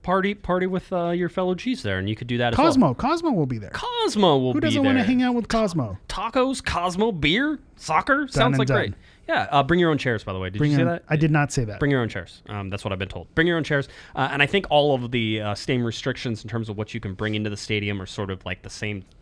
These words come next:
Speaker 1: typical
Speaker 2: Well,
Speaker 1: stuff. Just
Speaker 2: well, for
Speaker 1: not
Speaker 2: okay, yeah, yeah.
Speaker 1: Yeah,
Speaker 2: 'Cause
Speaker 1: it
Speaker 2: from what I understand, it's not in the stadium,
Speaker 1: It's not.
Speaker 2: right?
Speaker 1: It's
Speaker 2: Yeah.
Speaker 1: outside the
Speaker 2: Yeah.
Speaker 1: stadium, but, you know, just sort of keep that in mind
Speaker 2: Yeah,
Speaker 1: whenever
Speaker 2: but
Speaker 1: you do
Speaker 2: still.
Speaker 1: that. Yeah, but still. All right. Uh, there we go. I think that does it. Are we good?
Speaker 2: We're,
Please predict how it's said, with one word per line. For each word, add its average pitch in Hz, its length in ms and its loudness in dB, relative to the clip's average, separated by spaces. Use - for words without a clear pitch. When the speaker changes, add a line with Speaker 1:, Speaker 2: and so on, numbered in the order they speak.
Speaker 1:
typical 165 480 0
Speaker 2:
Well, 170 80 0
Speaker 1:
stuff. 156 500 -6
Just 180 240 -2
Speaker 2:
well, 208 100 4
for - 60 -12
Speaker 1:
not 185 60 0
Speaker 2:
okay, 147 200 2
yeah, 123 80 -2
yeah. 110 220 -8
Speaker 1:
Yeah, 127 120 -4
Speaker 2:
'Cause 151 120 0
Speaker 1:
it - 20 -6
Speaker 2:
from 190 160 4
what 185 100 6
I 170 60 8
understand, 143 320 2
it's - 80 -6
not 139 220 -2
in 156 200 2
the 127 80 0
stadium, 120 220 -2
Speaker 1:
It's 170 120 2
not. 165 260 6
Speaker 2:
right? 151 80 2
Speaker 1:
It's 151 100 2
Speaker 2:
Yeah. 170 100 6
Speaker 1:
outside 143 440 4
the 127 40 -4
Speaker 2:
Yeah. 147 80 0
Speaker 1:
stadium, 117 300 0
but, 123 220 -2
you 175 120 -2
know, 113 160 0
just 123 200 -8
sort 147 120 0
of 120 60 -6
keep - 140 -4
that 113 140 -2
in 107 60 -8
mind 92 460 -6
Speaker 2:
Yeah, 120 160 0
Speaker 1:
whenever - 80 -2
Speaker 2:
but - 100 -6
Speaker 1:
you 90 60 -6
do 95 80 -8
Speaker 2:
still. 87 40 -12
Speaker 1:
that. - 120 -14
Yeah, 131 600 2
but 110 320 -2
still. 92 340 -10
All 139 100 2
right. 135 120 2
Uh, 165 480 4
there 214 120 6
we 226 60 8
go. 160 160 2
I 143 80 0
think 262 160 0
that 392 120 0
does 185 200 4
it. - 80 -14
Are 120 80 -8
we 180 100 0
good? 226 440 2
Speaker 2:
We're, 156 180 -10